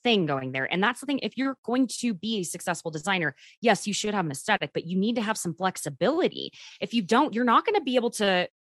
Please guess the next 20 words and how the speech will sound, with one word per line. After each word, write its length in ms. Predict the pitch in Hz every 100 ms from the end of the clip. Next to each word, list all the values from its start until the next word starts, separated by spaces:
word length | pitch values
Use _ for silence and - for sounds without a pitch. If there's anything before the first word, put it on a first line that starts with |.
| -
ebb 220 | 202 220
and 100 | 190
flow 180 | - 247
with 160 | 196 -
trends. 280 | - 262
You're 60 | 214 233
not 80 |
gonna 80 | 226
be 60 | 220
able 60 |
to 60 | 180
create 580 | - 185 170 156 220 -
trends 480 | - 156 104 - - - -
because 280 | 233 254 190
your 100 | 262
trend 360 | - 277 277
will 100 | 247
be 160 | 226 220
over. 340 | 208 262 214 196
Like, 140 | 180